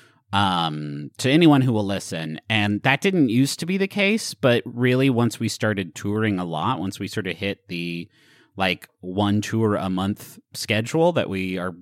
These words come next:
kind of back on now at this point after a, a brief hiatus, um, thanks to the, the novel coronavirus twenty nineteen edition. Uh, we're back at it. And now that we live in D C, the train opportunities for us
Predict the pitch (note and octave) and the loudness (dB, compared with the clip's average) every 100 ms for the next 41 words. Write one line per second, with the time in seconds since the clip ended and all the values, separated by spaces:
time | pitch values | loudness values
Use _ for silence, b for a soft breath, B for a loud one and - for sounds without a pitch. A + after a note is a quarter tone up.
0 | _ - G#2+ A2 E2 F#2+ - F#2+ F#2+ G#2 | _ -2 0 0 0 0 -2 -2 0 2
1 | F#2 F2+ G#2+ G#2+ F#2+ G2 - A2+ A#2 F2+ | 0 0 2 0 -2 -6 -2 -2 -2 -4
2 | - F2+ F2 E2+ _ _ _ A#2 A2+ E3+ | -4 -4 -4 -6 _ _ _ -4 0 0
3 | F3 G2+ E2+ D2+ D2 D2 - - _ G2 | 0 -2 -2 -2 -6 -10 -12 -16 _ -4
4 | F2+ E2 D2 F#2+ F2 - E2+ E2 E2 F#2+ | -4 -4 -6 -8 -8 -10 -10 -12 -10 -4
5 | F2 E2+ F2 F2+ E2+ D#2+ D#2 D#2 D2+ - | -4 -4 -6 -8 -8 -6 -6 -8 -10 -14
6 | b b b b _ - G#2+ F2+ E2 - | b b b b _ -2 0 0 -4 -2
7 | A2 F#2 E2+ - D#2+ D2 - b b - | -2 -2 -6 -8 -10 -12 -16 b b -4
8 | G#2 G2 A#2+ C3+ D#3 D3 - A2 C3 D3+ | 0 0 0 4 4 4 0 2 2 2
9 | - A2 G#2 G2 G2 - A2 C3+ G3+ G3 | 0 0 2 0 -2 0 4 6 6 6
10 | E3+ F3 E3 A#2+ B2 A#2 - C3+ D#3+ A3 | 4 6 6 4 4 0 2 4 4 2
11 | A3 _ _ _ - A2+ - C#3+ D#3+ F3 | -2 _ _ _ -2 -2 0 4 6 6
12 | E3+ F#3+ - G3 G3 G3+ G3+ - G3+ G3+ | 4 2 0 0 2 0 -4 0 2 2
13 | G3+ - | 0 -8